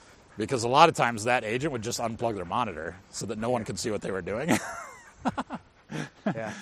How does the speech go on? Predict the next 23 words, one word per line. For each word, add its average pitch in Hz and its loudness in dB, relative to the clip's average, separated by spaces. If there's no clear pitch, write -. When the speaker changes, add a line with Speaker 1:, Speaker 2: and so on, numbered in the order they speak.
Speaker 1:
Because 131 2
what's 117 -4
the, 110 0
the 101 -4
reader 131 2
software 127 2
is 98 -2
reading 117 0
everything 101 -2
on 107 0
her 107 0
keystrokes. 143 -4
Like, 104 -2
every 117 0
keystroke, 101 -4
it 107 -6
reads 107 -2
Speaker 2:
Yeah. 117 -2
Speaker 1:
at, 113 -2
like, 98 0
seven 113 -2
X 110 -2
speed. 123 -4